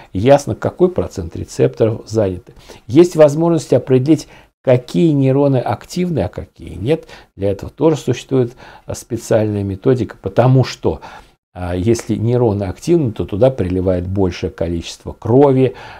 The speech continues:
А если это большее количество крови, то оно быстрее отдает кислород, оно меняет свои магнитные свойства. То есть есть целый ряд возможностей наблюдать даже фактически за тем, как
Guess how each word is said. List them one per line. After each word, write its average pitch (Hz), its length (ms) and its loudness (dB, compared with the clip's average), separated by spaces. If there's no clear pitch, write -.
А 87 100 -10
если 92 300 -4
это 104 100 -6
большее 101 360 -2
количество 104 440 -2
крови, 135 320 2
то 87 140 -6
оно 90 120 -6
быстрее 110 580 0
отдает 87 480 -6
кислород, 120 640 -4
оно 90 160 -6
меняет 117 360 -4
свои 90 220 -4
магнитные 92 480 -6
свойства. 202 380 -2
То - 60 -14
есть 139 160 -12
есть 143 500 2
целый 131 300 4
ряд 127 220 4
возможностей 120 840 -2
наблюдать 107 580 -2
даже 110 220 0
фактически - 520 -10
за 95 140 -4
тем, 104 240 -4
как 104 300 -2